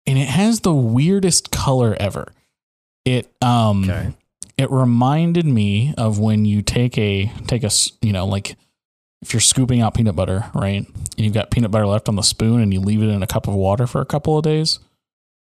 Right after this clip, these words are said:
Speaker 1: And, like,
Speaker 2: I
Speaker 1: the
Speaker 2: have never done that. <laughs>
Speaker 1: Okay. Well, this is what it looks like. Um,
Speaker 2: Oh.
Speaker 1: <laughs> it was, like, this weird, like,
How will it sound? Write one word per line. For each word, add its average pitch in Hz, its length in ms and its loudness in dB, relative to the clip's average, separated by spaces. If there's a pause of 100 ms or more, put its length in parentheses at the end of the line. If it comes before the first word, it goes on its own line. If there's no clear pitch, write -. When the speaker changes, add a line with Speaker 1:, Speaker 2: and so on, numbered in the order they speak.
(320)
Speaker 1:
And, 117 160 2
like, 101 160 0 (140)
Speaker 2:
I 95 160 2
Speaker 1:
the 87 180 -4
Speaker 2:
have 87 180 -8
never 98 460 0
done 85 280 -6
that. - 580 -2 (140)
<laughs> - 40 0
Speaker 1:
Okay. 110 260 -2 (360)
Well, 120 360 0 (320)
this 143 140 0
is 156 120 2
what 156 160 2
it 156 80 -2
looks 147 240 -2
like. 82 300 -6 (300)
Um, 107 420 2
Speaker 2:
Oh. 240 400 4 (260)
Speaker 1:
<laughs> - 840 -4
it 165 80 2
was, 160 180 2
like, 160 180 0
this 156 220 2
weird, 160 640 2
like, 107 360 0